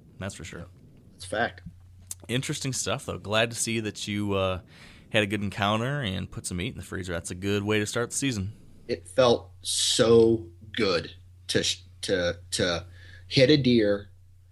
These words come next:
Speaker 2: and feel confident about the shot. That is a confidence booster.
Speaker 1: Oh,
Speaker 2: I
Speaker 1: yeah.
Speaker 2: shot my first doe, you know, and I was, I don't wanna say I was hesitant, but I was, I drew back and I was like,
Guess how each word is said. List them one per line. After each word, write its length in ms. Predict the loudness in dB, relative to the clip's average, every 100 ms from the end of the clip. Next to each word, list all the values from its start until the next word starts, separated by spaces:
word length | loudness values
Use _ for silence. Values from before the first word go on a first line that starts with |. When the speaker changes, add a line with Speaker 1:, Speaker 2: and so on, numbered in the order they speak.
| -6
Speaker 2:
and 140 | -4
feel 220 | 0 2 2
confident 480 | 2 0 0 -4
about 220 | -4 -4 -4
the 40 |
shot. 220 | -2 0
That 160 | 2 2
is 100 | 0
a 40 |
confidence 520 | -2 -4 -4 -6 -12
booster. 500 | -8 -8 -8 -8 -12 -16 -20 -12
Speaker 1:
Oh, 60 | -6
Speaker 2:
I 40 |
Speaker 1:
yeah. 40 | -2
Speaker 2:
shot 220 | 0 0
my 80 | -4
first 360 | -2 -2 -2 0
doe, 340 | 0 0 -2 -12
you 80 | -8
know, 140 | -4
and 100 | -2
I 40 | -2
was, 300 | -4 -6 -12 -20 _ -14
I 40 | -8
don't 120 | -4
wanna 120 | -2
say 140 | -2
I 60 | -2
was 160 | -2 -6
hesitant, 520 | -8 -8 -4 -4 -4
but 100 | -6
I 60 |
was, 200 | -6 -8 -12
I 80 | -10
drew 200 | -6 -2
back 300 | 0 0 -4
and 60 |
I 40 | -10
was 100 | -8
like, 200 | -8